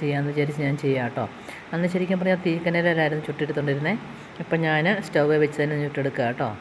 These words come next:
അപ്പം നമുക്കത് എങ്ങനെയാണെന്ന് കണ്ട് നോക്കിയാലോ? ഇതെന്തുമാത്രം ഹെൽത്തിയാണെന്ന് നമുക്കൊന്ന് കണ്ട് നോക്കാവേ. നമ്മുടെ മാതാപിതാക്കന്മാർക്കൊക്കെ, നമ്മുടെ കാരണവന്മാർക്കൊക്കെ, ഏ, എത്രയാ, തൊണ്ണൂറ് വയസ്സ്, നൂറ് വയസ്സ് ആയാലും ഒരു കുഴപ്പമില്ലാതെ ആരോഗ്യത്തോടെ ഇരുന്നത് ഇങ്ങനെയൊക്കെ കഴിച്ചത് കൊണ്ടാണ് കേട്ടോ. ആ, അപ്പം നമുക്കത്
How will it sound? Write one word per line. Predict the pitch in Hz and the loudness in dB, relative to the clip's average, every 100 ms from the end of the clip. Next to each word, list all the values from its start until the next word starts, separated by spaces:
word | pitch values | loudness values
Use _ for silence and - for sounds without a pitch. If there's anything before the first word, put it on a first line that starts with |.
| - - - - | -14 -18 -18 -10
അപ്പം | 160 165 | -4 -2
നമുക്കത് | 160 156 160 | -2 0 0
എങ്ങനെയാണെന്ന് | 156 151 151 151 | 0 0 0 -2
കണ്ട് | 147 151 | -2 -2
നോക്കിയാലോ? | 143 143 143 147 143 | -2 -2 0 -2 -4
ഇതെന്തുമാത്രം | 160 156 156 156 156 160 | -4 -4 -2 -2 -2 -2
ഹെൽത്തിയാണെന്ന് | 165 143 - 165 156 156 | -2 -2 -2 0 0 -2
നമുക്കൊന്ന് | 147 156 | -2 -2
കണ്ട് | 143 143 139 | -2 -2 -2
നോക്കാവേ. | 127 127 131 196 - - - - - - 190 | -4 -2 0 -2 -4 -14 -18 -20 -18 -6 -2
നമ്മുടെ | 175 165 | 0 0
മാതാപിതാക്കന്മാർക്കൊക്കെ, | 170 156 151 143 143 147 151 147 147 147 135 | 0 2 2 0 0 -2 -2 -2 0 0 0
നമ്മുടെ | 147 147 | -2 0
കാരണവന്മാർക്കൊക്കെ, | 147 143 147 143 139 147 143 156 - 147 | 0 -2 -2 -2 -2 -4 -2 -4 -2 -6
ഏ, | 147 - 147 | -6 -4 -4
എത്രയാ, | 143 151 139 123 | -2 -2 -2 -2
തൊണ്ണൂറ് | 151 143 147 | -4 -2 0
വയസ്സ്, | 147 147 147 | 0 -2 -2
നൂറ് | 143 147 | 0 2
വയസ്സ് | 147 147 147 | 0 -2 -2
ആയാലും | 147 147 156 170 | -2 -2 -2 -2
ഒരു | 160 151 | -2 0
കുഴപ്പമില്ലാതെ | 147 143 147 160 147 147 147 | 0 0 0 0 2 0 2
ആരോഗ്യത്തോടെ | 139 139 147 151 151 143 | 2 0 0 0 2 2
ഇരുന്നത് | 143 139 185 - - - | 2 0 -2 -4 -14 -4
ഇങ്ങനെയൊക്കെ | 185 175 160 156 | 0 2 2 2
കഴിച്ചത് | 151 143 143 156 | 2 2 0 -2
കൊണ്ടാണ് | 151 123 123 | 0 0 0
കേട്ടോ. | 143 117 110 - - - - - | 0 0 -2 -12 -16 -16 -12 -6
ആ, | 143 143 156 | -4 -2 -2
അപ്പം | 190 196 | 2 2
നമുക്കത് | 185 190 180 | 4 6 6